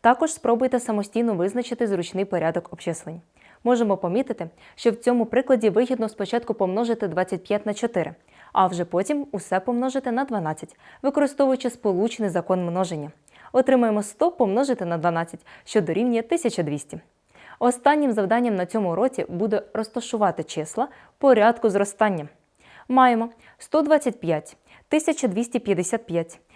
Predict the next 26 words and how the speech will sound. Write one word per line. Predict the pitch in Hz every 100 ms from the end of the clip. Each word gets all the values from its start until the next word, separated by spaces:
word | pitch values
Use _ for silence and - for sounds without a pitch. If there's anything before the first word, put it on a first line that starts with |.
| -
сімсот | - 226 202 - 233
шістдесят | 240 208 180 175 - 233
п'ять, | 180 180 175 - _ _
п'ятдесят | 208 190 180 175 156
вісім, | 196 - 254 - -
дев'ятсот | 214 196 185 180 269
дев'яносто | 196 165 170 170 -
дев'ять. | 156 156 143 - _ - _ -
Найменшим | 196 180 170 220 - 233
числом | 214 - 165 156
буде | 208 214
п'ятдесят | - 165 165 180 170
вісім, | 147 - 170 _ _ -
наступним | 254 247 247 302 285 254
сто | -
двадцять | 240 208 202 170
п'ять. | 175 165 - _ - - -
Далі | 214 269 294
маємо | 262 254 233
сімсот | 226 226 208 277 302
шістдесят | - 180 175 180 170
п'ять | 180 247
та | 269
дев'ятсот | 214 202 202 202 294
дев'яносто | 202 175 180 - 160
дев'ять. | 156 156